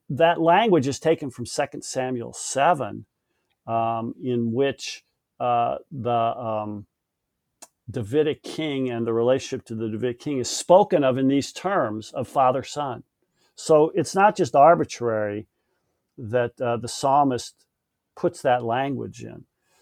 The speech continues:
So the signific-, so he's giving you the significance of the anointing of the king to the nations. Think of it as a word of wrath to you, O nations. And then he says to the king,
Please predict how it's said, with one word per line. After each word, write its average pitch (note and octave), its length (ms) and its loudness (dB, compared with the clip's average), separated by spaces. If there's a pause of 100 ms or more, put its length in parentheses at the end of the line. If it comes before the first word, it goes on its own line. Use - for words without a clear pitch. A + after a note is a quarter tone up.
(120)
So - 180 0
the D3 120 2
signific-, F3 640 0
so F3+ 120 0
he's D3+ 180 4
giving G#3 280 2
you F#3+ 100 6
the D#3+ 120 2
significance E3 1040 -2
of C3+ 540 6 (540)
the C3 320 -2
anointing C#3 600 0
of A#2 140 -8
the A2 80 -12
king C#3 400 -6
to - 120 -10
the A#2 120 -4
nations. A#2 600 0
Think E3 200 -2
of C#3+ 100 -6
it C3+ 80 -2
as A2+ 120 -4
a A#2 80 -4
word B2 240 0
of G2+ 120 -6
wrath B2 380 2
to - 160 -4
you, B2+ 320 2
O B2+ 120 4
nations. A#2 680 -4 (1040)
And C3 200 4
then F#3+ 200 8
he D3+ 120 4
says B2 600 2 (400)
to D3 120 -4
the B2 100 -2
king, E3 680 0